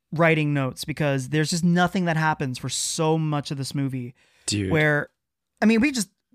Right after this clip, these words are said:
Speaker 1: we, we just have the discussion about it. Like, this movie is such a disaster where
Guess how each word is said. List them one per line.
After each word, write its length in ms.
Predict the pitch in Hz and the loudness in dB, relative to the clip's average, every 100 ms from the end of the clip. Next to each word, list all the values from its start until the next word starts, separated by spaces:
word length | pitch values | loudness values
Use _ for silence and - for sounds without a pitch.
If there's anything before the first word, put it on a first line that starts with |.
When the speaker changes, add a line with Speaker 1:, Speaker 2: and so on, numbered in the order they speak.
| - | -12
Speaker 1:
we, 160 | 220 247 | -8 -2
we 120 | 220 | 0
just 160 | 214 165 | 0 0
have 140 | 185 | 0
the 60 | 156 | 0
discussion 340 | 143 165 147 | -2 -2 0
about 220 | 139 135 131 | -2 -2 -2
it. 100 | 143 | -4
Like, 140 | 139 135 147 - | -6 -8 -12 0
this 240 | 214 - | 0 2
movie 520 | 196 196 165 147 131 - _ _ _ _ _ _ _ - | 2 4 2 2 -2 -6 _ _ _ _ _ _ _ -4
is 140 | 156 | -2
such 680 | - - 285 208 - - - _ _ - | -2 0 2 2 -2 -6 -8 _ _ -4
a 80 | 165 | -2
disaster 840 | 143 123 214 269 - 156 127 120 _ _ _ _ _ _ _ _ _ _ _ _ _ | -2 0 2 2 0 -2 -6 -8 _ _ _ _ _ _ _ _ _ _ _ _ _
where 440 | 180 180 170 160 | 0 4 4 4